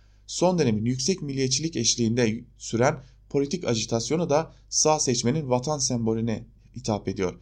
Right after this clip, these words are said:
A K P'nin kendi içinden gelişmeye başlayan yapısal çözülme artık tek bir ayağa yaslanarak durmayı zorlaştırıyor. İçeride ve ekonomide tamamen tükenmiş, sorun çözme becerisinin gösterilebileceği alan olarak dış politika öne çıkıyor. Erdoğan,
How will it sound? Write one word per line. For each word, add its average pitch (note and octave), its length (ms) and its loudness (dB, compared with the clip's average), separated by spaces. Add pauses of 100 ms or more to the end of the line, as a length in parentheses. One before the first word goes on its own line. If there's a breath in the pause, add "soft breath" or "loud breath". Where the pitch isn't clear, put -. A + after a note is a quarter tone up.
(400 soft breath)
A B2 160 4
K C3 140 0
P'nin C#3+ 280 -2
kendi C3+ 300 0
içinden C3+ 360 -2
gelişmeye B2+ 440 0
başlayan C3 320 0
yapısal C3 440 0
çözülme A2 540 0 (300 loud breath)
artık A#2+ 480 -2
tek F3 260 -2
bir A2+ 200 -2
ayağa G#2+ 240 0
yaslanarak A#2+ 600 0
durmayı A2 320 2
zorlaştırıyor. G#2+ 640 0 (400 soft breath)
İçeride D#3+ 420 0
ve E3+ 40 -2
ekonomide D#3 680 0 (160 loud breath)
tamamen C#3+ 480 2
tükenmiş, A2 540 -2 (180 soft breath)
sorun F3+ 360 0
çözme B2 380 0
becerisinin A2+ 500 0
gösterilebileceği B2 920 0
alan C3+ 260 0
olarak C#3 380 2 (240 loud breath)
dış F3+ 200 0
politika A#2 420 0
öne A2+ 260 -2
çıkıyor. - 340 -4 (340 soft breath)
Erdoğan, B2+ 500 2